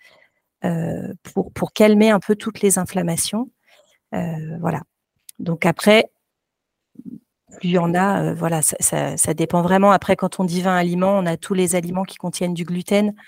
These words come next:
Alors, ça fait vite, euh, sept ou huit aliments déjà. Après, si on a les laits, ça fait pareil, euh, six ou sept aliments, je me souviens plus exactement. Mais, mais voilà, c'est, ça, en fait, il faut pas trop se fier au nombre d'aliments qui ressortent parce que ça peut faire très peur.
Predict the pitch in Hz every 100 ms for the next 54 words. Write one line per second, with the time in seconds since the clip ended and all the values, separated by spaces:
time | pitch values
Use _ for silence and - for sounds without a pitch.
0 | _ _ - 156 - 156 170 160 180 -
1 | 185 160 156 - 175 - 175 165 - 170
2 | 160 165 180 165 160 175 202 208 - -
3 | - _ - - - 175 - 170 165 170
4 | 175 175 180 175 160 - 170 160 156 170
5 | 170 151 147 160 - - _ _ - -
6 | - 170 - - 160 - 156 165 180 185
7 | 185 _ - 180 165 170 - 165 175 175
8 | 196 202 185 160 - - - - - 180
9 | 165 156 185 170 156 - 160 113 - -
10 | - _ _ - - 165 202 190 - -
11 | 196 190 - 196 - 180 - 202 185 170
12 | 190 185 175 170 175 175 - 165 165 190
13 | 180 - 170 - 170 165 - - 175 -
14 | 170 - 196